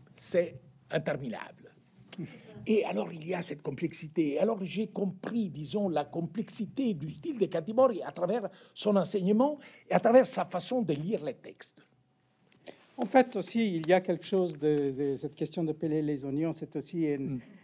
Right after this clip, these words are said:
Speaker 2: disons, il y a quelque chose avec les pratiques philologiques, on peut dire.
Speaker 1: Oui, tout
Speaker 2: Euh,
Speaker 1: à fait.
Speaker 2: voilà. Euh, euh, alors, donc, euh, euh, ça, c'est, c'est donc quelqu'un qui, qui, comme il s'avère, euh,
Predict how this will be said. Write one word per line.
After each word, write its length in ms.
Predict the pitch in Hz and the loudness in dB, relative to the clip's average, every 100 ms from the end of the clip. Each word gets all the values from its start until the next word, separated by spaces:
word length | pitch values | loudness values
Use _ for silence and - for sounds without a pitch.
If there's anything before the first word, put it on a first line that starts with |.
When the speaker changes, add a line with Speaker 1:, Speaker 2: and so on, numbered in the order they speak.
| _ | _
Speaker 2:
disons, 300 | 156 143 160 | -2 2 2
il 60 | 143 | 2
y 40 | |
a 40 | 147 | 0
quelque 180 | 170 - | 0 -2
chose 160 | 180 | 0
avec 180 | 165 151 | 2 2
les 80 | 160 | 0
pratiques 360 | 160 156 165 127 | -2 -2 -4 -2
philologiques, 520 | 165 160 185 208 185 | 0 2 0 0 -2
on 120 | 127 | -8
peut 100 | 151 | -8
dire. 260 | 160 226 135 - _ | 0 0 0 -4 _
Speaker 1:
Oui, 120 | 165 - | -4 -4
tout 80 | - | 2
Speaker 2:
Euh, 140 | 156 | 6
Speaker 1:
à 100 | 147 | 6
fait. 180 | 160 - - - | 6 0 -10 -12
Speaker 2:
voilà. 180 | 117 - - - | -10 -10 -18 -8
Euh, 240 | 175 160 202 | -2 0 0
euh, 320 | 190 175 175 180 | 0 2 0 -2
alors, 240 | 269 320 294 | 4 4 6
donc, 400 | 233 349 349 277 | 6 4 4 8
euh, 20 | |
euh, 680 | 233 196 190 180 175 165 185 | 8 8 8 6 8 6 2
ça, 200 | - 285 | 4 4
c'est, 300 | - 214 190 | 8 6 6
c'est 160 | - | 0
donc 260 | 170 233 262 | 4 6 6
quelqu'un 380 | 226 202 220 254 | 4 4 4 4
qui, 360 | 240 - 180 151 | 2 -4 -6 -6
qui, 180 | - | -14
comme 340 | - 170 147 156 | -8 -4 0 0
il 80 | 160 | 2
s'avère, 480 | 185 185 262 226 165 | 2 6 8 8 4
euh, 360 | 151 147 139 | 2 4 2